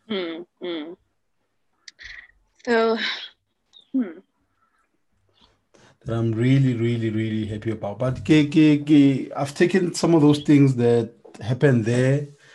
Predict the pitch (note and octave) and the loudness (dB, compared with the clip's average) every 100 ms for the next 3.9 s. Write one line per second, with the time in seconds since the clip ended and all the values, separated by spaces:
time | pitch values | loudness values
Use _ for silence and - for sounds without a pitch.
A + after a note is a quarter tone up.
0 | _ _ A#2+ A#2 A2+ A2+ A2+ G#2+ G#2+ G#2 | _ _ -4 -2 -2 -4 -4 -4 -4 -4
1 | A2+ B2 A#2+ A2+ G#2+ G#2 G2+ G2 - _ | -4 -2 -2 -2 -2 -4 -6 -10 -16 _
2 | A#2+ A2+ A2 A2 B2+ A#2+ A#2 - G#2+ G2+ | -8 -6 -6 -6 -4 -4 -6 -10 -10 -10
3 | G2+ G#2 G2+ G#2 - G2+ G#2+ A2 A#2+ | -10 -12 -10 -12 -14 -16 -14 -16 -20